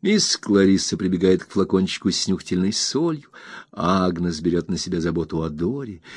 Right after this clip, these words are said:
бабушка изо всех сил старается быть образцом суровости, и слезы струятся по ее щекам, а маленькая Дора вся трепещет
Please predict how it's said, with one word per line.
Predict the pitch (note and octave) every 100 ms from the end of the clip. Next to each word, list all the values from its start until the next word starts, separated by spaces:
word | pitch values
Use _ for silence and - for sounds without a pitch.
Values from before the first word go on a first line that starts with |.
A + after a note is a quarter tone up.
| - -
бабушка | F#2 G#2 A2 F#2 C#3+ A2+ - -
изо | D3+ D#3+ F#3+
всех | - - A3+ G#3
сил | - - A3 A3 G3
старается | - F#3+ G3 F#3+ F3+
быть | G3
образцом | F#3 F#3+ - G#3 G3
суровости, | - F#3+ F#3+ G#3+ G#3 F#3+ F3+ - F#3 E3 - -
и | F#3+
слезы | E3+ - D3+ D#3+ F3+ E3 C#3 D3+
струятся | - - C3+ C3 C3+ B2 - -
по | -
ее | A2 A#2
щекам, | - - G#2 - A2+ A2 G2+ _ _ -
а | - F2
маленькая | A#2 F3 G#2+ F2+ - D#2+ D#2+
Дора | D#2 G2+ F#2+ F2+
вся | - - B2 B2+ _
трепещет | - B2 - _ - A3 E3 - - - D#3 -